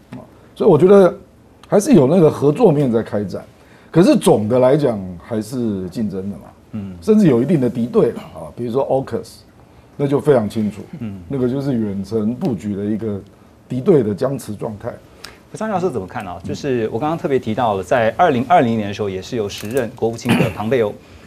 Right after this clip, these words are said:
Speaker 2: 他代表美国表达祝贺之意。那再往前推，二零一九年是当时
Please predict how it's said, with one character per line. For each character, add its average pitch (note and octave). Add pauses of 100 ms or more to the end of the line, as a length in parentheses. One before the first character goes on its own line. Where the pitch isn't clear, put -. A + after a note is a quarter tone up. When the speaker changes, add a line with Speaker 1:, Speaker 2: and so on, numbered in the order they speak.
(120)
Speaker 2:
他 B2
代 C#3+
表 A#2
美 A#2
国 G#2
表 F#2+
达 G2
祝 B2
贺 G#2+
之 G2
意。 F#2 (640)
那 C3
再 D3
往 G2
前 -
推， D3
二 E3+
零 C3+
一 G#3+
九 C3+
年 G#2
是 A2 (160)
当 F#3
时 G#2+